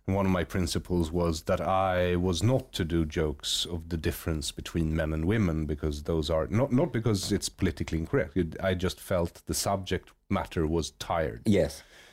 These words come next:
Speaker 1: And then a few years in, I noticed that, okay, so now we're in a situation where no male comedians do jokes about women.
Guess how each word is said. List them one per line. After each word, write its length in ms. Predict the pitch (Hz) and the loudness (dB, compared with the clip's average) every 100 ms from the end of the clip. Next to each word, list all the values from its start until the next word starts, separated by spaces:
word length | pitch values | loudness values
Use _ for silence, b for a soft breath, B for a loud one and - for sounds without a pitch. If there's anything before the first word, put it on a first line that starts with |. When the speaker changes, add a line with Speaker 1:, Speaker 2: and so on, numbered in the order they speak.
| B | B
Speaker 1:
And 140 | 101 98 | 0 4
then 160 | 110 | 4
a 40 | 104 | 2
few 240 | - 110 | 2 4
years 400 | 104 95 92 85 | 6 6 4 2
in, 360 | 90 104 113 101 | 2 2 2 2
I 100 | 87 | 2
noticed 500 | 87 90 - 85 - | 2 2 0 -4 0
that, 220 | 90 - | -2 0
okay, 300 | 98 - 85 | -4 -2 -2
so 180 | 92 87 | 0 2
now 240 | 92 101 | 2 2
we're 160 | 104 95 | 2 4
in 100 | 92 | 4
a 20 | |
situation 680 | - 80 - 80 76 - 80 | 2 -2 0 0 0 0 2
where 120 | 82 | 2
no 280 | 85 95 107 | 4 4 4
male 320 | 101 104 104 | 4 4 2
comedians 540 | 98 87 80 78 78 71 | 2 2 2 0 -2 0
do 140 | 82 | 0
jokes 340 | 73 80 73 | 0 0 -2
about 260 | 85 73 76 | -2 -2 0
women. 360 | 95 90 67 | 0 0 -2